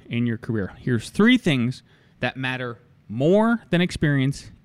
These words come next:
in the job or gig or project interview process. How you can leverage these insights to create a fresh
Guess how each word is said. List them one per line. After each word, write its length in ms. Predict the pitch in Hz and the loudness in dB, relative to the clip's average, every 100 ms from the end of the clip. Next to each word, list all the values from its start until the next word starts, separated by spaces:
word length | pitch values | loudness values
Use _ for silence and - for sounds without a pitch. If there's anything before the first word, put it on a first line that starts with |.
| - | -2
in 240 | 147 156 | 2 4
the 100 | 156 | 2
job 440 | 135 139 123 123 - | 4 2 2 0 0
or 220 | 135 139 | 0 2
gig 500 | 127 123 147 120 127 - _ _ _ _ _ _ _ _ | 0 4 4 4 0 -4 _ _ _ _ _ _ _ _
or 140 | - 135 | -4 -2
project 680 | - 156 147 127 117 - - - _ | 0 0 2 0 -2 -6 -20 -20 _
interview 300 | 151 147 117 | 2 2 2
process. 420 | 113 101 104 - - _ | -2 -6 -8 -14 -18 _
How 260 | - 175 208 | -2 2 4
you 180 | 202 202 | 4 2
can 160 | 190 | 2
leverage 360 | 151 160 165 143 | 2 2 2 2
these 180 | 135 131 | 0 0
insights 460 | 131 127 135 123 | -2 0 0 -2
to 100 | 120 | -4
create 240 | 113 117 113 | -4 -2 -2
a 80 | |
fresh 460 | 110 - 120 117 - | -4 -2 -4 -4 -10